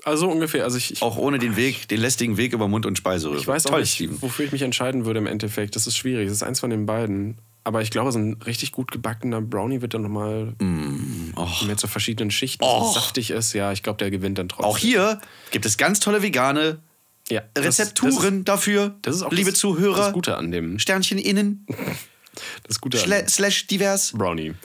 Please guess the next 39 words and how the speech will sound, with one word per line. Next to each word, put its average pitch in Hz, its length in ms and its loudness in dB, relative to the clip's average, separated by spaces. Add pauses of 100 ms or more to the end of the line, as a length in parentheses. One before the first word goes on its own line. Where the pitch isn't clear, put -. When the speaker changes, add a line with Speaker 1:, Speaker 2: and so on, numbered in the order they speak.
(420)
Speaker 1:
Lass - 100 -4
mich 151 100 2
doch 143 60 4
mal 113 80 4
jetzt 101 160 0
reden. 110 340 0 (720)
Mm, 143 460 0
jetzt 123 200 -4
bin 139 120 2
ich 117 200 -4
stinkig, 120 400 0
ich 110 60 0
rede 110 120 2
jetzt. 98 120 0
Speaker 2:
Entschuldigung, 120 380 0
nein, 117 280 2
bitte, 131 460 0
Steven. 113 540 0 (160)
Speaker 1:
Nein. 113 420 -2
Speaker 2:
Verschränke 117 480 0
nicht 143 160 -2
die 151 80 0
Arme. 104 320 2
Speaker 1:
Mm. 160 300 -2 (640)
Speaker 2:
Gut, 85 240 0
dann 156 80 0
bleibst 107 200 0
du 143 40 0
eben 131 100 0
hier 85 120 0
und 107 60 2
denkst 135 140 -2
drüber 127 160 -2
nach, 110 160 0
was 117 80 -2
du - 60 -4
gerade 98 160 -4
getan - 280 -4
hast. - 220 -8